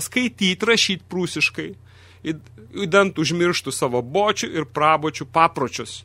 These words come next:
Čia Simonas Daukantas tai paėmė iš ištraukų kronikų. Prūsus ištiko senųjų venedų, kurie gyveno Pam-,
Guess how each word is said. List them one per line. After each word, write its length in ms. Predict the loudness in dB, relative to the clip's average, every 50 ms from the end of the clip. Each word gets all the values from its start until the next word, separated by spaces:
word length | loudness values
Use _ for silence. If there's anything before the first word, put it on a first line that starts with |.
| -16 -12
Čia 160 | -10 -10 -10
Simonas 400 | -8 -8 -6 -4 -4 -4 -4 0
Daukantas 560 | 0 0 0 0 -6 -14 -12 -14 -16 -14 -14
tai 80 | -14 -10
paėmė 440 | -6 -4 -4 -4 -4 -6 -10 -10 -8
iš 160 | -8 -8 -8 -8 -8
ištraukų 420 | -10 -8 -8 -8 -8 -8 -12 -18 -18 -18 -20 -20 -20 -20 -20 -20 -20 -12 -8
kronikų. 440 | -8 -8 -6 -8 -8 -10 -10 -14 -8 -4
Prūsus 380 | -2 -2 -2 0 -2 -4 -2 0
ištiko 480 | 0 -2 0 0 -4 -4 -2 -2 -2 -2
senųjų 560 | 0 0 0 2 2 2 2 2 0 0 0
venedų, 540 | 0 0 0 2 2 2 2 0 -4 -8 -10 -14 -20 -20 -20 -20 -8
kurie 240 | -6 -2 0 0 0
gyveno 500 | 0 -2 2 4 4 4 4 4 0 -4 -2
Pam-, 300 | -2 -2 -2 -2 -6